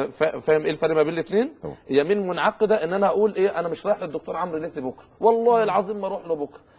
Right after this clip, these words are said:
Speaker 1: فلو رحت له يبقى كفر عن يمينه.
Speaker 3: مم.
Speaker 1: طب لو أنا كنت عنده أصلا النهاردة في البيت
Speaker 3: حاجة
Speaker 1: وأنت بتسأليني،
Speaker 3: سابقة، حاجة
Speaker 1: آه،
Speaker 3: سابقة.
Speaker 1: وبعدين وأقول: "والله ما رحت له"، وأنا
Speaker 3: مم.
Speaker 1: عارف إن أنا بكذب لأن أنا رحت له.
Speaker 3: والله ما
Speaker 1: ما-،
Speaker 3: شفته، والله ما
Speaker 1: والله ما
Speaker 3: عملته.
Speaker 1: شفته.
Speaker 3: آه.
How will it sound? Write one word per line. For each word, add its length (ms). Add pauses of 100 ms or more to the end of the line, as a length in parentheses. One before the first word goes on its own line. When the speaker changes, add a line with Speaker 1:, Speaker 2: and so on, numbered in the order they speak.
Speaker 1:
فلو 360
رحت 200
له 280
يبقى 200
كفر 320
عن 160
يمينه. 320 (280)
Speaker 3:
مم. 320
Speaker 1:
طب 120
لو 200
أنا 140
كنت 260
عنده 360
أصلا 200
النهاردة 340
في 80
البيت 260
Speaker 3:
حاجة 160
Speaker 1:
وأنت 100
بتسأليني، 420
Speaker 3:
سابقة، 140 (220)
حاجة 100
Speaker 1:
آه، 100
Speaker 3:
سابقة. 320
Speaker 1:
وبعدين 300
وأقول: 280 (280)
"والله 760
ما 140
رحت 280
له"، 300 (340)
وأنا 160
Speaker 3:
مم. 60
Speaker 1:
عارف 220
إن 80
أنا 120
بكذب 320
لأن 160
أنا 160
رحت 240
له. 60
Speaker 3:
والله 260
ما 120
Speaker 1:
ما-، 20
Speaker 3:
شفته، 320
والله 200
ما 60
Speaker 1:
والله 260
ما 60
Speaker 3:
عملته. 180 (100)
Speaker 1:
شفته. 220
Speaker 3:
آه. 100